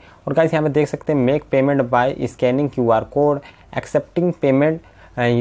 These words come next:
through Aadhaar। और guys, देख सकते हैं accepting payment यहाँ पे through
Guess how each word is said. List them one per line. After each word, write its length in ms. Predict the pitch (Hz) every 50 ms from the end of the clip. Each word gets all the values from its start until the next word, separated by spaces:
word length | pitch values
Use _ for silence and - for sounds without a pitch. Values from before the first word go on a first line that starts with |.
| 117 120 -
through 180 | 139 147 156 160 -
Aadhaar। 520 | 131 117 110 107 101 120 131 135 135 135
और 180 | 135 131 135 135
guys, 240 | 131 143 143 143 131
देख 180 | 113 143 135
सकते 260 | - - 139 - - 143
हैं 200 | - - - 120
accepting 460 | - - 147 143 - - - 175 160 - - - - -
payment 420 | 139 131 127 131 143 151 170 165 -
यहाँ 180 | 131 127 120
पे 120 | 120 - 139
through 280 | - - 135 143 160